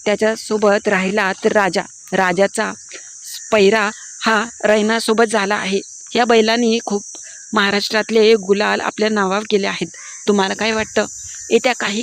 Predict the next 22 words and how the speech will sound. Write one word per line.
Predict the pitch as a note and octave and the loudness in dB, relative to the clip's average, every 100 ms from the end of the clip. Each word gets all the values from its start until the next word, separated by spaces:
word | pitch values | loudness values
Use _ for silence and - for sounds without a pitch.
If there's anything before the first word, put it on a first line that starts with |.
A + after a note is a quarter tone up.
| - | -6
काळामध्ये | - G3+ G#3 A3+ G#3+ A3 G#3+ | -2 0 0 0 2 2 2
ह्या | G#3 | -2
दोघंजण | G#3+ G#3+ G3+ G3+ A3 G#3+ G#3+ - - F#3 F#3 | 0 0 2 2 0 -2 -6 -10 -12 -2 2
बैल | A3 A3 - - G3 | 4 2 -2 -10 2
जर | A#3 | 2
सोबत | A3+ G#3 F#3+ G#3 | 2 0 2 2
दिसले | F#3+ G3+ A3+ G#3+ A3 | 0 0 2 2 0
तर | G#3+ | 0
नक्कीच | G#3 - A3 - | -2 -4 -8 -4
राजा | G3+ F#3+ F#3+ G#3 | -2 -2 -2 -4
आणि | G#3 G#3+ - | -4 -6 -6
चिमण्या | G#3 G3+ G#3+ F#3+ - - - G3+ | -4 0 -2 -4 -10 -18 -10 2
गुलालाचा | A3+ A3+ A#3 A#3+ | 4 4 0 -2
मानकरी | A#3 G3+ G3 A3+ B3 | -2 -4 -2 -2 0
ठरतील. | A3+ - F3 - - - - | -2 -4 -10 -10 -16 -4 0
पण | G#3+ | 0
आजच्या | A3 G3+ - - G#3+ G#3 - | 0 -2 -4 -4 -2 -4 -4
विसापूर | G#3 G3 G#3+ G#3+ A3+ G#3+ A3+ - - - | -2 -2 -2 -4 0 2 2 0 -16 -2
मैदानामध्ये | G3+ G3+ G#3 A3 A3 A3 G3+ G#3+ A3 - - - - - | 0 2 2 2 2 0 2 2 0 -10 -16 -16 -16 -4
नेकलेस | G#3+ A3+ - A3 A3+ G3 - A3+ | 2 2 2 2 2 2 -4 -4
आणि | A#3+ A#3 | -2 -2
इतर | - | 0